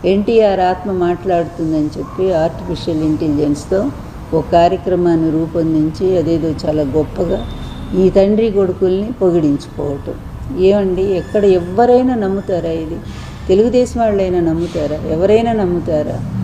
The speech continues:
ఎన్టీఆర్ గారు చివరి వరకు అల్లుడితో ఎంత విభేదించారో,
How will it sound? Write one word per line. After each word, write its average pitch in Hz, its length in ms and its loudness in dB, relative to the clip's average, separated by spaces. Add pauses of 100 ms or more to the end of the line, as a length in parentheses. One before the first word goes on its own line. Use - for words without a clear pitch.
(320)
ఎన్టీఆర్ 247 500 4
గారు 214 320 2
చివరి 185 460 -2
వరకు 196 340 0
అల్లుడితో 196 500 2
ఎంత 180 320 0
విభేదించారో, 180 1000 2